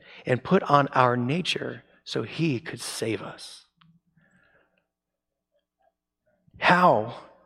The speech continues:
How did the divine unite with humanity? And it's a mystery. And it's not a mystery that we're going to explain, but I think that it's worth slowing down here to be a mystery that we define.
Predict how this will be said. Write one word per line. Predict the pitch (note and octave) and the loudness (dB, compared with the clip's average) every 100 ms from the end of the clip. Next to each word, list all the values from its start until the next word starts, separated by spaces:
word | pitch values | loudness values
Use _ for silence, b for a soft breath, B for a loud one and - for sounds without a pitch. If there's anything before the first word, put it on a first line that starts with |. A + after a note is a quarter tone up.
| _ _ _ _ | _ _ _ _
How | - F#3+ G3 G3 E3 D3+ B B _ _ _ _ _ _ _ _ _ | -4 -2 2 4 4 2 B B _ _ _ _ _ _ _ _ _
did | D3+ | 4
the | D3 | 6
divine | C#3 B2+ C#3 D3 C#3+ | 4 4 4 4 2
unite | C3 B2+ C3+ | 4 2 2
with | C3 | 0
humanity? | B2+ A#2 A2+ G#2+ A2 B B | 0 0 0 -2 -6 B B
And | C#3 | -4
it's | C#3+ | 0
a | C#3 | 2
mystery. | C3+ B2+ - G#2+ A2 - B B | 2 0 0 -4 -4 -12 B B
And | C#3+ | 2
it's | C#3+ | 6
not | D#3 G#3+ | 6 6
a | |
mystery | F3+ D#3+ E3+ - D#3 | 6 6 4 4 4
that | C3+ | 6
we're | C3+ | 4
going | C#3+ C#3 | 4 4
to | C3 | 4
explain, | B2 - D#3+ E3 C3+ B2 B B B - | 0 -2 2 4 4 2 B B B 2
but | B2 | 4
I | B2+ | 4
think | - G3 A3+ | 4 2 6
that | F#3 | 4
it's | D3+ B2+ | 4 2
worth | C#3 F3 E3+ | 2 4 4
slowing | E3+ D#3+ D3+ C#3+ | 2 4 4 2
down | B2+ C3 A2+ A2 A2 - _ _ - | 2 2 0 -4 -10 -18 _ _ -8
here | - C#3 A#2 A2+ - - _ _ _ _ _ _ _ _ _ _ _ _ _ | 2 4 4 0 -6 -20 _ _ _ _ _ _ _ _ _ _ _ _ _
to | - | 2
be | C#3+ | 4
a | C3+ | 6
mystery | C#3 E3+ - D#3+ | 6 4 4 4
that | B2 | 4
we | A#2+ B2+ | 2 -2
define. | B2 - A2 G2+ G#2 | -4 -4 -4 -4 -10